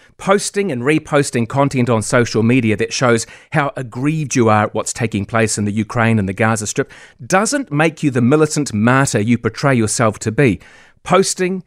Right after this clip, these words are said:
and reposting horrific photos and footage of Israeli and Palestinian people suffering so unnecessarily doesn't make you anything.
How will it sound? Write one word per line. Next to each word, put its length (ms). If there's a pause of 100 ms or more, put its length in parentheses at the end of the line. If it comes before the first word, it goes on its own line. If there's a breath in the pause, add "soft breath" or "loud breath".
(220)
and 160
reposting 640
horrific 440
photos 480
and 120
footage 360
of 120
Israeli 420
and 100
Palestinian 600
people 320
suffering 500 (300 soft breath)
so 400
unnecessarily 840 (260 loud breath)
doesn't 320
make 220
you 80
anything. 460